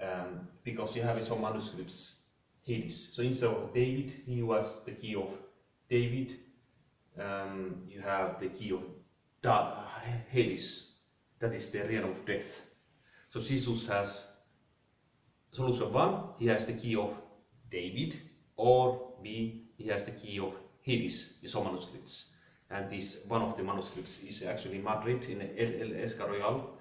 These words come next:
manuscript two thousand fifteen. And so how would you, if I were an editor, uh, present the text to the reader? Thinking, uh, back and forth, perhaps I would write,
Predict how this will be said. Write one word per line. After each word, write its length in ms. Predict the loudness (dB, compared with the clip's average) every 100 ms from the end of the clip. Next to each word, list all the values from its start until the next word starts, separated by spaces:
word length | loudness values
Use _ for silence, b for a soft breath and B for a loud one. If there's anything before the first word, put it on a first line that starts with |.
| B B B B _ -2
manuscript 380 | 0 0 -6
two 100 | -8
thousand 220 | -8 -8 -6
fifteen. 480 | -4 0 0 -2 -10 B B B _ _ _ _ _ _ _ _ _ -6
And 120 | -2
so 140 | 4 4
how 240 | 8 8
would 340 | 8 6 2
you, 760 | 0 -4 -6 -6 -2 0 0 0
if 160 | 0 4
I 100 | 6
were 160 | 6
an 100 | 4 2
editor, 320 | -2 -2 -2 -2 -4 -14 -20 _
uh, 240 | -8 -6 -6 -8 0
present 340 | 4 4 4 2
the 80 | 0
text 180 | -2 -4
to 60 |
the 140 | -4 -2
reader? 300 | -2 -4 -6 -12 -20 _ _ _ _ _ -20 -20 _ _ _ _ _ B B B B _ _
Thinking, 520 | 0 2 4 4 4 2
uh, 580 | 4 6 6 6 4 4
back 220 | 4 4
and 100 | 4
forth, 460 | 4 4 2 -6 -12 -4
perhaps 280 | 2 2 4
I 60 | 6
would 240 | 6 4
write, 420 | 4 4 4 -2